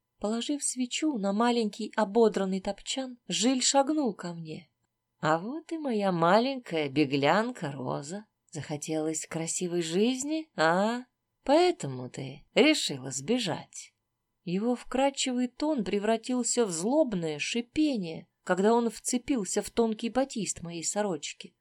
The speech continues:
«Что ты им дала взамен? Говори!» Раздался треск разрываемой ткани, и меня полуголую грубо швырнули на соломенный тюфяк. Упав назад, я больно ударилась головой о стену,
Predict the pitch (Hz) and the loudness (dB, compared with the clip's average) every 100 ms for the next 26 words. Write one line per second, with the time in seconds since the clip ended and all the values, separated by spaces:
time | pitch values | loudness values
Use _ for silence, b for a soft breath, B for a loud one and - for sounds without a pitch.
0 | _ _ _ _ _ - - _ - 190 | _ _ _ _ _ -16 -16 _ -8 -8
1 | - 139 - 160 143 170 190 196 180 151 | -6 -8 -4 -2 4 8 10 10 8 6
2 | 175 233 233 165 131 - B 220 185 202 | 4 4 2 0 -4 -12 B -2 4 8
3 | 214 269 294 262 147 - _ _ _ 175 | 10 10 8 2 -2 -10 _ _ _ -4
4 | 202 220 233 - 233 240 240 190 - 160 | -4 -4 -4 -6 -6 0 2 2 0 -4
5 | 175 185 196 202 202 208 - 269 262 202 | -4 -2 0 0 0 -2 -4 -6 -4 -4
6 | 156 214 233 240 285 262 214 214 196 247 | -2 0 0 0 -2 -2 -4 -6 -2 2
7 | 277 214 165 180 302 240 185 - 220 233 | 2 2 -2 0 0 0 -4 -2 -4 -4
8 | 269 233 190 185 196 196 190 180 190 196 | -6 -6 -6 -6 -8 -8 -8 -10 -12 -10
9 | 170 - _ _ _ _ _ - 208 262 | -12 -14 _ _ _ _ _ -10 2 2
10 | 254 254 254 302 294 233 190 196 254 240 | 2 -2 2 0 2 -2 0 4 6 4
11 | 247 220 247 220 196 175 196 208 220 226 | -2 0 0 2 -2 -4 -4 -2 -2 -4
12 | 214 - 247 226 180 | -6 -6 -4 -4 -4